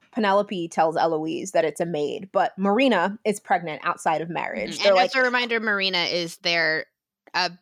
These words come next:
Speaker 2: daughter of one of their neighbors who is staying with them.
Speaker 1: Oh, no, no, no. Uh,
Speaker 2: Wait.
Speaker 1: it, she's a cousin.
Speaker 2: She's, like, a
Speaker 1: She's
Speaker 2: distant cousin.
Speaker 1: Yeah, yeah, yeah, yeah. But it, there's some kind of family
Speaker 2: Yeah.
Speaker 1: connection there.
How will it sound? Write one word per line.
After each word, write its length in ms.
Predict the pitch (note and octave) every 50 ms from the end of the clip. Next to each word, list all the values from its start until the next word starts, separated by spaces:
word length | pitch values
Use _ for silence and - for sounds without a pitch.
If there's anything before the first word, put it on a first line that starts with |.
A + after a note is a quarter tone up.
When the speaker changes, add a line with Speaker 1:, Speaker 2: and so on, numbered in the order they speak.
| _ _ -
Speaker 2:
daughter 320 | G3+ G3 F#3+ F#3+ F#3 F3
of 120 | F3 F3
one 140 | F3+ F3 E3+
of 100 | E3+ E3
their 160 | E3 D#3+ D#3
neighbors 520 | D#3 C#3+ C#3 D3 D3+ D3+ D3 A#2 F3 F3+ -
who 160 | - E3+ D#3+
is 140 | D3+ D3+ -
staying 320 | - - D3 C#3+ C3+ C#3+
with 140 | - - _
them. 240 | - - F#2 D#3 G3 _ _ - - - - - - -
Speaker 1:
Oh, 140 | D#4+ E4 D#4 -
no, 120 | B3 C#4
no, 80 | D4 D#4
no. 260 | D4 C#4 A3+ F#3+ F#3+ F#3+ - -
Uh, 280 | G3 G#3 G3 F#3+ F3+ E3
Speaker 2:
Wait. 140 | C#3+ - _ _ - -
Speaker 1:
it, 160 | - - - - _ -
she's 240 | - - C#4 A#3 G3+
a 60 | F#3
cousin. 580 | - - D4+ C#4 B3+ F#3 - - - G3+ G#3 _ _ _ _ _ _ _ _ _ _ _ _ _ - _ -
Speaker 2:
She's, 180 | - - D#4
like, 80 | - -
a 40 | G#3+ G3+
Speaker 1:
She's 100 | B3 A3
Speaker 2:
distant 480 | A#3 A3+ A3 - - G3+ E3+ C3 G#2
cousin. 520 | - - - - - - - C#2 C#2+ F#3 - _ _ _ _ _ -
Speaker 1:
Yeah, 440 | A#3 B3+ A#3 G#3 E3+ D#3+ D#3+ F#3 F#3+
yeah, 120 | G3+ G#3 G3
yeah, 120 | F#3 F3+
yeah. 340 | E3 D#3 C3+ F2+ D#2+ - F#3+ -
But 200 | - A3 G#3+ G#3+
it, 140 | - A3 -
there's 220 | A#3 A#3 A3 G#3+ -
some 160 | - B3 A#3
kind 200 | - C4 G#3+ G3
of 80 | F#3 -
family 520 | - G3 F#3 F#3 F3+ F3 F3 D#3+ D#3 C#3 - _ -
Speaker 2:
Yeah. 40 |
Speaker 1:
connection 680 | - F#3 D3 D3+ D#3 F3 F2 E3+ D#3 - - A#2+ G3 G3 -
there. 360 | D#3 B2 A2+ G#2 F2+ G3 -